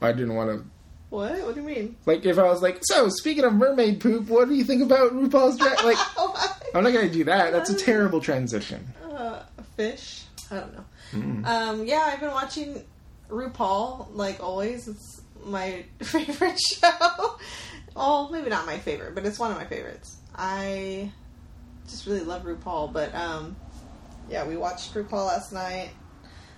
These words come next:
Speaker 2: The girls came over, and <laughs> we, uh, they did Snatch Game, which means, Snatch Game is when they all have to impersonate a celebrity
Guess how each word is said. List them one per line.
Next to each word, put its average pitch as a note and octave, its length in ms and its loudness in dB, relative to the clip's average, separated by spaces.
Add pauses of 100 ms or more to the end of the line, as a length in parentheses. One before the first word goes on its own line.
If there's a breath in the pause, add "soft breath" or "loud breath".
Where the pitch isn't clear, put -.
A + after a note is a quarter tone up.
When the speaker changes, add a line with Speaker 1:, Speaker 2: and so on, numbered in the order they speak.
(140)
Speaker 2:
The G3+ 80 -6
girls G3+ 340 -2 (100)
came G3+ 280 -6
over, G3 680 -6 (100)
and F3+ 840 -6 (240 loud breath)
<laughs> - 300 -20
we, F3+ 320 -6
uh, C#3+ 440 -4 (840 soft breath)
they G3 160 -2
did F#3+ 240 -4
Snatch F#3+ 460 -6
Game, D#3+ 300 -8
which D#3 440 -10 (260)
means, D#3+ 680 -12 (540 soft breath)
Snatch - 380 0
Game B3 240 -2
is G3+ 220 -2
when F#3+ 180 -4
they F3+ 200 -2
all D#3+ 200 0
have G3 220 -6
to F3+ 140 -6
impersonate E3 520 -8
a D#3+ 60 -10
celebrity D#3 520 -8